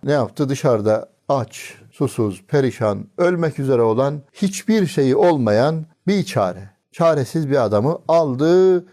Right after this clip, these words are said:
sarayın içine aldı. Sarayda kat kat ikram etti.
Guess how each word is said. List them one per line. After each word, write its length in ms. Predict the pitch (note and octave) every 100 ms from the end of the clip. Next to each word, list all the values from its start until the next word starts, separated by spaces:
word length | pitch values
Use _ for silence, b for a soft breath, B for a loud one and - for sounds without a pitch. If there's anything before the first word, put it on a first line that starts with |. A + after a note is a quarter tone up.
| b
sarayın 420 | - C#3+ D3 C#3+
içine 280 | C3+ B2+ B2
aldı. 640 | A2+ G2+ G2 G#2+ B2+ B2+ _ -
Sarayda 440 | - C#3+ C#3 C3+
kat 400 | - - D3 -
kat 260 | - A#2 -
ikram 480 | A#2+ A#2+ A#2+ A2+
etti. 520 | G2+ - - B2+ C3+